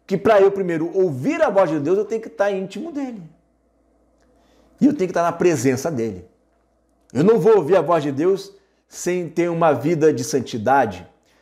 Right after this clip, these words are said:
Eu não vou ouvir a voz de Deus sem ter uma vida de compromisso com Deus. Eu não vou ouvir a voz de Deus tendo meia dúzia de inimigo.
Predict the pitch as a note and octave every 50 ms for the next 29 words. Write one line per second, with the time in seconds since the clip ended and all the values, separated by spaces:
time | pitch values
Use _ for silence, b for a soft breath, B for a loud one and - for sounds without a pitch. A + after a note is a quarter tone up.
0 | _ _ - E3+ F#3+ A3+ A3+ F#3+ D3+ F#3+ G3 F#3 D#3 C3 D3 F3+ F#3 D#3+ C3 B2
1 | D3+ D#3 C#3+ A#2+ B2+ A#2 A2 C#3+ F3 F3+ D3+ - - - - _ _ _ _ _
2 | _ _ - - F#3 F#3 F3+ - E3+ - F#3 F#3+ F#3 F#3 F3 F3 D#3 A#2+ B2 E3+
3 | D#3 E3+ C#3+ D3 - G3+ F#3+ F#3 - F#3+ F#3 E3+ F#3 A#3+ B3+ - - E3+ - E3
4 | C#3+ B2 A#2+ B2 A2+ G#2 G2+ - b b b b b - A4 G4+ F#4+ F#4 D#4 C4+
5 | A#3+ A#3 G#3 D#3 B2+ C#3 G3+ G#3+ E3+ C#3 F3 F3+ E3 C3+ C#3+ C3+ C3 F#3 G#3 G3
6 | G3+ G3 F#3+ F#3 F3 F#3+ A3 A3+ G#3+ E3+ D3+ G3 F#3 G3+ F#3 E3+ G3 G3+ G3+ F#3
7 | F#3+ G#3 G#3+ D#3+ A2 G2+ -